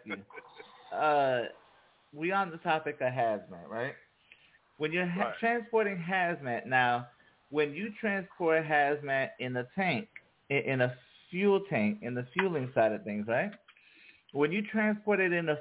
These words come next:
Speaker 1: fuel tank, it's different than from when they put it in barrels or they put something in barrels and stack it inside of a trailer and brace it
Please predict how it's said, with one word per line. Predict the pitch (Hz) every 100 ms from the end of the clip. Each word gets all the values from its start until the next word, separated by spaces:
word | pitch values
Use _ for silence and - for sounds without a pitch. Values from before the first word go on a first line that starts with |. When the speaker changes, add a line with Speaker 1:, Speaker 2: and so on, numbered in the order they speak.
| -
Speaker 1:
fuel | 214 185
tank, | - 120 101 - _ - -
it's | 170 143 123
different | 233 277 190 147 - 110
than | 139 139
from | 151 135
when | 135 135
they | 131
put | 131 170 139
it | 127
in | 117 110
barrels | 123 139 135 120 113 110 - _ _
or | 120
they | 127 113
put | - 151
something | - 131 - 120
in | 113 110
barrels | 117 120 117 113 110
and | 113 107 _
stack | 113 117 117
it | 107 113
inside | 110 104 120 113
of | 110
a | 104 -
trailer | 175 180 165 107 101 104 _ _ _ _
and | 117 117 107
brace | 123 123 120 -
it | 104